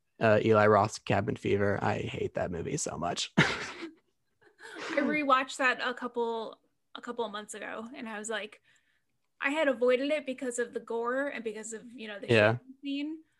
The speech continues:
Speaker 2: but I, like, yeah, it was just, it was stupid.
Speaker 1: It was so stupid. <laughs> But the problem is I didn't know that before I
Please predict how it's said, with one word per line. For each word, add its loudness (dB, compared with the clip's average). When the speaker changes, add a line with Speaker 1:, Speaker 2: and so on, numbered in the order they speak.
Speaker 2:
but 0
I, 4
like, -8
yeah, -2
it 2
was -4
just, -16
it -8
was -10
stupid. -10
Speaker 1:
It -8
was -6
so -4
stupid. -4
<laughs> 0
But 6
the 4
problem 8
is 8
I 10
didn't 10
know 10
that 6
before 8
I 8